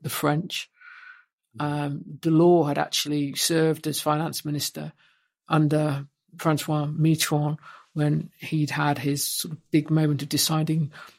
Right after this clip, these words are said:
what to do during a crisis for the French franc in March nineteen eighty-three. Delors had been instrumental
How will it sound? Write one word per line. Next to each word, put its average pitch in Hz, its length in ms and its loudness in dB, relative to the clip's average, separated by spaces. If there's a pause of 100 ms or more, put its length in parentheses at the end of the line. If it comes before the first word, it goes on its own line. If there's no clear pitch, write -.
(140)
what 160 220 0
to 139 120 -4
do 151 360 2
during 151 440 2
a 156 60 -4
crisis 151 540 0
for 160 100 -6
the 151 80 -4
French 151 460 -4
franc 151 400 -2
in 151 100 -2
March 156 400 -4
nineteen 151 320 -4
eighty-three. 156 920 -2
Delors 156 500 4
had 147 120 -2
been 151 200 2
instrumental 151 720 -2